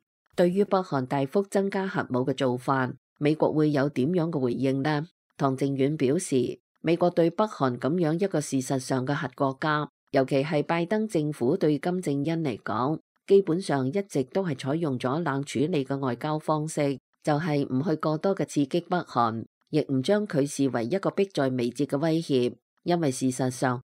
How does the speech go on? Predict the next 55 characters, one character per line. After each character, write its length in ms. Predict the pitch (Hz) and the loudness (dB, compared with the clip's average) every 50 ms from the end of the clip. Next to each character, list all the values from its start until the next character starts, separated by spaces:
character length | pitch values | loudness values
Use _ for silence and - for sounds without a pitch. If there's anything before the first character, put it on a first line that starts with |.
| _ _ | _ _
拜 140 | 170 170 170 | -2 -2 -2
登 200 | - 208 214 214 | -2 -2 -4 -2
政 200 | - 170 151 156 | -2 -2 -2 -2
府 220 | 151 - 117 131 | -4 -2 -2 -2
到 220 | - - 160 147 143 | 0 0 0 0 0
目 140 | 139 135 123 | 0 -2 -2
前 220 | 127 - 135 120 | -2 -4 -4 -4
為 160 | 120 117 110 - | -2 -4 -6 -6
止， 400 | - - 113 120 139 165 165 - _ _ _ _ _ | -6 -4 -2 0 2 0 0 -2 _ _ _ _ _
佢 80 | - | -2
一 220 | 170 175 214 214 214 | 2 2 2 -2 0
直 140 | - 147 131 | -2 -2 -2
都 200 | 127 - 196 202 | 0 -2 -2 0
係 120 | 190 147 127 | 0 -2 -2
在 160 | - 131 131 | 0 0 0
應 240 | 120 151 147 143 143 | 2 0 -2 -2 0
對 180 | - 143 139 | 2 2 2
中 300 | 135 - 214 202 208 208 180 | 2 0 0 0 0 0 -2
俄 160 | 143 123 120 | -2 -2 0
呢 140 | 123 170 196 | 0 0 0
兩 180 | 185 160 143 139 | 0 0 -2 0
個 120 | 143 139 | -2 -2
最 240 | 135 - 143 143 139 | -2 0 -2 -2 -2
主 140 | - - 120 | -2 0 0
要 280 | 135 160 175 156 139 | 0 0 2 0 0
嘅 100 | 127 - | 0 0
目 220 | 135 135 120 117 - _ | -2 0 -2 -4 -4 _
標。 320 | - 160 156 151 147 143 - _ _ _ _ _ | 0 0 2 2 0 -2 -4 _ _ _ _ _
一 120 | - 175 | -4 -4
方 240 | 170 - 175 175 175 | 0 0 0 0 2
面， 280 | 175 151 143 131 131 131 | 0 0 0 0 0 -2
俄 80 | 131 | -2
羅 100 | 123 127 127 | 0 -2 -2
斯 140 | 127 - 202 | 0 0 -2
響 280 | 202 202 135 127 143 175 | 0 0 -2 -4 -4 -4
打 160 | 170 139 143 170 | -4 -4 -4 -2
俄 240 | 180 151 127 120 123 | -2 -2 -2 -2 0
烏 120 | 147 175 | 0 -2
戰 300 | 175 - 156 143 139 143 | 0 0 -2 -2 -2 -2
中 220 | 135 170 165 165 170 - _ _ _ | 0 0 -2 -2 -4 -8 _ _ _
係 200 | - 147 139 135 | -2 0 0 0
分 280 | 131 - - 196 196 196 | 0 0 0 0 0 0
咗 180 | - 131 120 151 | 0 -2 -2 0
美 220 | 170 156 139 143 | 0 0 -2 -2
國 180 | - 151 143 143 | 0 -2 -2 -2
相 260 | - - 170 170 175 | 0 -2 -2 -2 0
當 240 | 175 170 165 160 165 | 0 0 0 0 0
大 160 | 156 135 120 | -2 -2 -2
嘅 140 | 120 - - | -2 -4 -6
精 300 | - - 165 156 156 156 | -2 -2 -2 -2 -2 -2
力， 300 | 147 139 123 123 123 - _ _ _ _ _ _ | 0 0 -2 -2 -4 -8 _ _ _ _ _ _
另 220 | - 147 139 139 | -2 0 0 0
外 140 | 139 139 135 | 0 0 0
一 160 | 131 135 170 | 0 0 -2
個 300 | 170 - 151 139 127 120 | -2 0 -2 -2 -2 -2